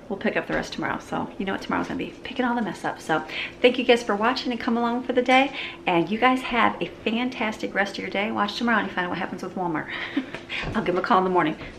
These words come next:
Get a refund, it'll be good. So have a fantastic rest of your day, and I'll see you guys again tomorrow with another video. All right, have a great rest of your day. Bye.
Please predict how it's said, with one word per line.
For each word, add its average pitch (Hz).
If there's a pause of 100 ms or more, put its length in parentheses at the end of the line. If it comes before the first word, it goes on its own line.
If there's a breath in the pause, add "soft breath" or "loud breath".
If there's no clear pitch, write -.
Get 202
a 196
refund, 220
it'll 165
be 160
good. - (360 loud breath)
So - (200 loud breath)
have -
a 180
fantastic 220
rest 220
of -
your 196
day, 208
and 196
I'll 143
see -
you 190
guys 185
again 170
tomorrow 175 (320 loud breath)
with 175
another 180
video. 147
All - (140)
right, 190
have 190
a 190
great 214 (180)
rest -
of 311
your 339
day. 349 (120)
Bye. 392